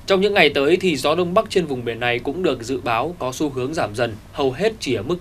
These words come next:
cấp ba, cấp bốn nên sóng biển không cao, biển khá êm. Thời tiết trên biển cũng khá ổn định, trời ít mưa, nắng kéo dài từ sáng đến chiều nhưng nhiệt độ cao nhất tại vùng biển này thì cũng hầu như không quá hai mươi chín độ.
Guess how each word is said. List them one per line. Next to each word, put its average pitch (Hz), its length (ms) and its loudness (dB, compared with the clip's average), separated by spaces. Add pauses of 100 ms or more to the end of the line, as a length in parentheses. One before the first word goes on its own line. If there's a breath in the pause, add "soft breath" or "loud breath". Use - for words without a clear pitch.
cấp 190 180 -2
ba, 147 140 0
cấp 170 180 -6
bốn 180 360 -2
nên 156 200 -4
sóng 147 240 -8
biển 127 160 -2
không 147 200 -6
cao, 143 220 0 (280 loud breath)
biển 110 220 -4
khá 131 180 -4
êm. 165 220 0 (420 loud breath)
Thời - 120 0
tiết 247 180 -2
trên 233 160 -2
biển 143 240 4
cũng 180 200 -2
khá 160 180 -2
ổn 202 240 2
định, 139 160 0 (160)
trời 131 160 0
ít 202 180 -4
mưa, 185 280 6 (100)
nắng 131 200 -4
kéo 143 160 -4
dài 139 240 2
từ 120 200 0
sáng 120 380 -2
đến 131 200 -2
chiều 117 420 2
nhưng 139 200 -6
nhiệt 127 160 -4
độ 120 240 -2
cao 156 160 0
nhất 190 200 -2 (100)
tại 117 120 -4
vùng 120 200 -4
biển 104 140 -6
này 110 180 -4 (340 loud breath)
thì 127 60 -8
cũng 151 160 0
hầu 131 200 -2
như 135 180 -4
không 135 220 -4
quá 120 140 -4
hai 135 120 -8
mươi 127 140 -4
chín 123 180 -10
độ. 160 160 -2